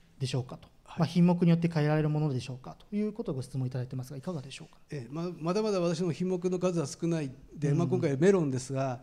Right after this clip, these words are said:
Speaker 2: 伺っているところでは、京浜港から船でリーファーコンテナで出されたと伺っております。
Speaker 1: うん。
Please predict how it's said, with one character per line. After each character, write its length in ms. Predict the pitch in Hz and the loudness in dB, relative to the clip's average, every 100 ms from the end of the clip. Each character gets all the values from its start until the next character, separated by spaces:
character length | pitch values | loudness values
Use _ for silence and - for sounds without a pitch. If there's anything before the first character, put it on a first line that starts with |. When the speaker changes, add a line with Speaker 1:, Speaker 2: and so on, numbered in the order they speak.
| - | -12
Speaker 2:
伺 240 | 147 196 196 | -6 0 2
っ 60 | 196 | 2
て 80 | |
い 40 | 202 | 0
る 80 | 202 | -2
と 100 | 208 | -2
こ 80 | |
ろ 80 | 214 | 0
で 80 | 190 | 2
は、 140 | 165 | 2
京 200 | 170 185 | 2 0
浜 220 | 180 196 175 | 0 -4 -2
港 180 | 160 | -4
か 160 | 147 143 | -4 -4
ら 80 | 127 | -4
船 240 | 170 185 | -2 0
で 260 | 135 131 117 | 2 2 2
リ 120 | 143 | 2
ー 40 | 165 | 2
フ 80 | 185 | 2
ァ 60 | |
ー 80 | 175 | 0
コ 100 | 190 | -2
ン 60 | 175 | -2
テ 80 | |
ナ 140 | 175 180 | -2 -2
で 100 | 165 | -2
出 120 | 131 | -4
さ 100 | 143 | -4
れ 100 | 131 | -4
た 160 | 131 120 | -6 -10
と 220 | 117 117 | -12 -14
伺 200 | 135 147 | -6 -4
っ 40 | 127 | -4
て 140 | 139 | -4
お 20 | |
り 80 | 127 | -6
ま 100 | 123 | -6
す。 140 | - - - | -10 -18 -20
Speaker 1:
う 40 | |
ん。 40 | - | -12